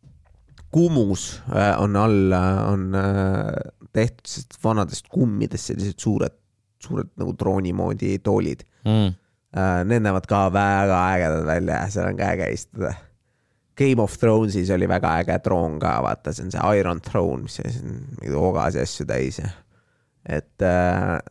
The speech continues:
Speaker 1: noh, üldiselt troonid alati, äh, kui neid nagu esitatakse, siis ta-, siis nad näevad head välja nagu ja, ja noh,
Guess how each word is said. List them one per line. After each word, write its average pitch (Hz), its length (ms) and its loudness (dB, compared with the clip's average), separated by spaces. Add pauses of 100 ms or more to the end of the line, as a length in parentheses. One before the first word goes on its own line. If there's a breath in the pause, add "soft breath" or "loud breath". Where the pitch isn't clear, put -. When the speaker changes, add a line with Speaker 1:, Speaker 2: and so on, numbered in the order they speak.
(120)
Speaker 1:
noh, 113 200 2
üldiselt 135 580 4
troonid 123 400 4
alati, 120 360 4 (540 soft breath)
äh, 113 340 2
kui 135 180 2
neid 113 160 2
nagu 107 100 4
esitatakse, 98 720 0
siis 87 160 -2
ta-, 98 240 0
siis 92 180 -2
nad 95 140 -2
näevad 92 320 2
head 90 260 2
välja 85 340 0
nagu 67 260 -2 (400)
ja, - 240 -4 (300)
ja 95 340 0
noh, 92 160 -4